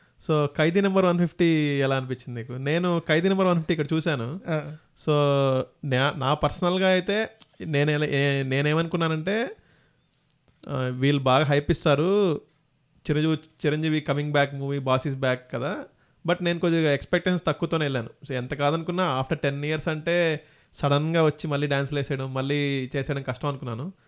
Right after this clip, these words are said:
Speaker 1: But నాకు ఇంకోటి ఏమనిపించిందంటే స్టోరీ వైజ్ చాలా ట్రై చేసి ఎక్కువ టైమ్ స్పెండ్ చేశారు కదా. So డబుల్ యాక్షన్ ఇప్పుడు ప్ర-, అందరికీ ఇప్పుడు తెలిసిపోయి ఉంటుంది డబుల్ యాక్షన్ అని. So డబుల్ యాక్షన్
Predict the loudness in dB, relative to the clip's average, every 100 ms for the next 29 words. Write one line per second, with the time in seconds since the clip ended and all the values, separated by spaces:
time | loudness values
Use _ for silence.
0 | _ _ _ _ _ 0 2 2 0 0
1 | 0 0 0 2 0 0 -2 -2 -2 0
2 | 2 4 4 4 2 4 6 6 2 _
3 | _ _ 2 6 6 4 4 4 6 4
4 | 2 2 2 0 -2 _ -2 2 2 0
5 | -2 0 0 0 0 -2 -4 -10 _ _
6 | _ 0 4 6 8 6 4 0 0 0
7 | 0 -2 -6 _ -6 -2 2 2 0 -2
8 | -4 0 0 2 2 0 2 0 0 0
9 | 2 2 2 0 -4 -4 -8 _ _ _
10 | -4 0 4 4 4 2 -2